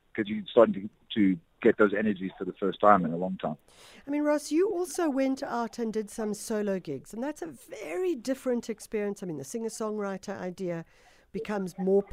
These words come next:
Speaker 2: potent in a way as opposed to the kind of brand performance of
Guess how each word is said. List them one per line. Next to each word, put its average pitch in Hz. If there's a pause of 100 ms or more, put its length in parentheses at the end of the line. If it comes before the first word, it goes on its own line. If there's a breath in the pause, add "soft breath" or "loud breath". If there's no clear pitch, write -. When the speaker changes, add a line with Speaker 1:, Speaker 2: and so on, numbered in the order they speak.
Speaker 2:
potent 196
in 185
a 185 (100)
way 175 (480 loud breath)
as 175
opposed 185 (140)
to 196
the 170 (200)
kind 180
of 156 (180)
brand 196 (140)
performance 180 (220)
of 175